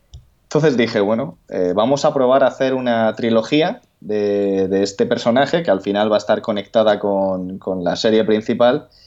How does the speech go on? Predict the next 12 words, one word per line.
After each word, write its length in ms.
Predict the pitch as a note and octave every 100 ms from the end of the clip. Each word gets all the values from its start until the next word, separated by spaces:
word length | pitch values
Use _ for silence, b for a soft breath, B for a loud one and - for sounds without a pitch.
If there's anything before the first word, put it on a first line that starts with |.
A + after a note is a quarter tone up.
| b b b b _ -
y 360 | C3 B2 A#2+ A#2
voy 160 | C3+
a 40 | D3
explicar, 760 | - C#3 C3+ C#3 C#3 D3 - _ -
em, 760 | A#2 A2 G#2+ G#2+ G#2 G#2 G2+ - _ - -
esta, 360 | C3+ C3 C3+ A#2
este 300 | - C#3 C#3
pasado 380 | - B2+ C#3 C3
oscuro 460 | B2+ - C#3+ C#3 C3+
que 60 |
envuelve 420 | A#2 A2+ A#2+ A#2
al, 460 | G#2+ G2+ F#2 F#2